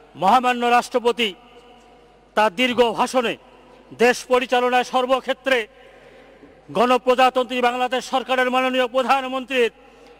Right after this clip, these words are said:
বিস্ময়কর সাফল্যের কথা উল্লেখ করে উন্নয়নের ধারাকে অব্যাহত রাখার আহ্বান জানিয়েছেন।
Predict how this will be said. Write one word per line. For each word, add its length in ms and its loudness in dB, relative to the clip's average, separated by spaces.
বিস্ময়কর 580 0
সাফল্যের 540 0
কথা 220 0
উল্লেখ 360 0
করে 280 0
উন্নয়নের 560 2
ধারাকে 340 -2
অব্যাহত 460 -2
রাখার 440 -2
আহ্বান 420 0
জানিয়েছেন। 520 -4